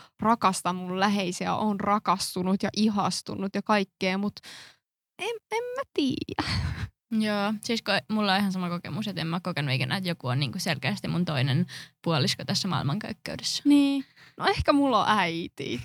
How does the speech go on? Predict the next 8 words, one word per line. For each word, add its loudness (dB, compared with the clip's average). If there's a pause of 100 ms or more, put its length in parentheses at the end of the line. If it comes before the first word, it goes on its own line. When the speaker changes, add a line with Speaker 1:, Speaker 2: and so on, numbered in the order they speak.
Speaker 1:
tavallaan, 0
tosi 0
söpöä, -4
mutta, -2 (640)
tai 4
siis -2
mun 0
sisko. 0